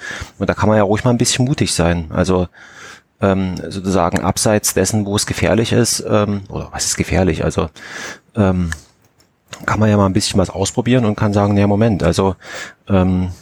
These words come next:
lass uns doch mal das versuchen und, äh, sozusagen ein bisschen lebendiger zu sein.“ Und das wäre vielleicht so eine Möglichkeit, aber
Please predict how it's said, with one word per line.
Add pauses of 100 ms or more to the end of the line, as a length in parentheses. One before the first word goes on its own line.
(120)
lass
uns
doch
mal
das
versuchen (680)
und,
äh,
sozusagen
ein
bisschen
lebendiger
zu
sein.“
Und
das
wäre
vielleicht (260)
so
eine
Möglichkeit,
aber